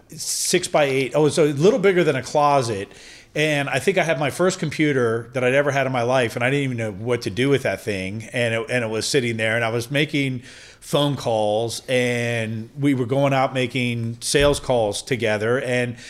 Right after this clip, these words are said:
there was no money. It was just work, work, work, right? We invested a lot of time. But how do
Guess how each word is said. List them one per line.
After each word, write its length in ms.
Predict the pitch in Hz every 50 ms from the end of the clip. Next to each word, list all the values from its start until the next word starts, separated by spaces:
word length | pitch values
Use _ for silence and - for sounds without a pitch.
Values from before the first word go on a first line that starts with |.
| - - -
there 100 | - 156
was 140 | 143 135 120
no 160 | 160 175 208
money. 480 | 214 151 104 92 95 110 139 170 - _ - - _ _ _ _ _ -
It 160 | 156 147 147
was 220 | 131 135 123 -
just 420 | - - 135 127 123 113 - - - - 135 123 123
work, 520 | 123 139 143 156 170 170 - - - - - _ _ _ _ _ _ _ _ _ _ _ _ _ _ _ _ -
work, 600 | 127 120 127 135 135 135 135 131 - - - - _ _ _ _ _ _ _
work, 420 | 131 120 123 120 104 95 - -
right? 360 | 113 110 113 113 120 127 123 131
We 120 | 131 127
invested 480 | 123 113 107 123 123 120 - - 135 113
a 60 | 110
lot 300 | 107 110 117 127 143 151
of 100 | 147 139
time. 420 | - - 139 139 127 110 98 87 85 - - - - - - -
But 120 | - 131
how 80 | 143 208
do 60 | 233